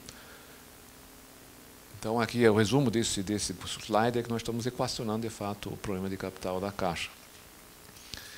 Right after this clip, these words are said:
E aqui essa é um, é uma, é uma, se fosse aqui, isso aqui fosse um concerto sinfônico, né? Isso aqui é a grande final.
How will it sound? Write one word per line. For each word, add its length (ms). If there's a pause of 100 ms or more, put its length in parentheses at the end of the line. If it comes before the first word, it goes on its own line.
(200)
E 60
aqui 260
essa 300
é 60
um, 240
é 100
uma, 420
é 80
uma, 340 (120)
se 340
fosse 360
aqui, 180
isso 160
aqui 160
fosse 300
um 40
concerto 560 (160)
sinfônico, 800
né? 120
Isso 120
aqui 180
é 40
a 60
grande 280
final. 480